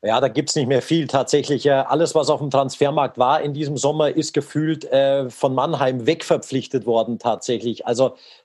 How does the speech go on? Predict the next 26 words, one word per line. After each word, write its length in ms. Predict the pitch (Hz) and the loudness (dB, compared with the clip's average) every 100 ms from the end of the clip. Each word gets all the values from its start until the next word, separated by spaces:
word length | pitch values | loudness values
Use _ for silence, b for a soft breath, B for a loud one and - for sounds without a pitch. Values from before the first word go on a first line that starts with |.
| - | 2
der 100 | 143 | 2
Kader 400 | 139 143 156 156 | 2 2 2 2
sucht 240 | 170 165 | 0 -2
tatsächlich 540 | - 139 139 147 143 - | 0 -2 0 -2 -2 -2
seinesgleichen, 880 | 143 135 143 135 139 123 143 - 123 | -2 0 -2 -2 0 2 0 -2 -2
sei 280 | 110 123 | 2 2
das 160 | 139 135 | 2 0
in 120 | 143 | -4
Qualität 600 | - 127 131 127 139 160 | 0 0 0 0 -2 0
und 120 | 135 | -2
sei 180 | 120 127 | 2 2
das 160 | 135 127 | 2 -2
in 140 | 131 | -4
Tiefe. 320 | - 185 - | -4 -2 0
Das 180 | 117 107 | 2 2
ist 160 | 143 - | -2 -2
man 160 | 131 | -2
gewohnt 400 | 123 104 120 165 | 0 0 0 -2
von 240 | - 165 160 | 0 -2 2
Mannheim. 460 | 160 165 165 180 B B B B _ | 0 2 0 -2 B B B B _
Und 160 | 127 | 0
da 140 | 120 117 | 2 2
war 160 | 127 | 2
man 160 | 156 147 | 0 0
natürlich 600 | 131 - 143 139 - - - | -2 -2 -2 -2 -4 -16 -6
bitterst 760 | - 240 240 - 123 98 - | 0 0 2 0 2 0 -4